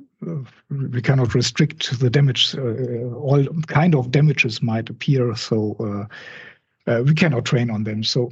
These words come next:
yeah, we, we switched to outlier detection or, or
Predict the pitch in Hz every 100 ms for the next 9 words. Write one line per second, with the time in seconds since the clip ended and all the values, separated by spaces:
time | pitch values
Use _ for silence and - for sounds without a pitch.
0 | - 113 107 107 117 120 117 185 123 123
1 | - 156 - - - 135 127 120 113 _
2 | _ _ _ _ - 160 156 139 131 131
3 | 127 139 - 143 127 113 110 110 110 107